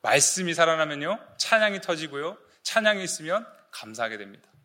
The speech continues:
그래서 이 말씀과 찬양과 감사는 한 묶음, 한 세트입니다. 이것을 우리가 할 수 있는 것이 바로 공동체이고 교회입니다. 우리가 예배를 드리는 이 순간이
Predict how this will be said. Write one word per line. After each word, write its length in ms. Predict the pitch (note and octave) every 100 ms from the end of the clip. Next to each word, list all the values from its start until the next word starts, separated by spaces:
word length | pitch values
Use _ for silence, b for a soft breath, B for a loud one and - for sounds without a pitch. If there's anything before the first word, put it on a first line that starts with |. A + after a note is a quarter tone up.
| _ _ _ _ _ _ _
그래서 280 | D3 C#3+ C3+
이 300 | C3 B2 G#2
말씀과 800 | A2 C3 - E3 D#3 D3 G3 - - _ _ _ _ _ _ _ _ _
찬양과 480 | - F#3+ F3+ E3 E3
감사는 580 | - A2+ A2+ A#2 B2+ G2+
한 440 | - F#3 E3+ C3+ - _
묶음, 460 | B2 - D#3 A#2 _
한 160 | D3+
세트입니다. 540 | C#3 E3+ - C3+ A2+ - _ _ _ _ _ _ _ _ _ _ _
이것을 600 | C3 E3+ E3 D#3+ C3+ F#2+ _ _ _ _
우리가 200 | C3 B2+
할 120 | C3+ D#3
수 140 | -
있는 200 | C#3+ C3+
것이 220 | A#2 -
바로 440 | - G#2 B2+ G3+ _ _
공동체이고 960 | - A2 A2+ A#2+ A2 A2 G2+ A#2 C3 _ _ _ _ _ -
교회입니다. 680 | - A2 C3+ A2+ D#2+ _ _ _ _ _ _ _ _ _ _ _ _
우리가 360 | C#3 C#3 B2
예배를 460 | A2 C3+ D#3+ F3 E3
드리는 360 | C3+ B2+ C3 B2
이 120 | A2+
순간이 600 | - F3+ E3 D3 D3+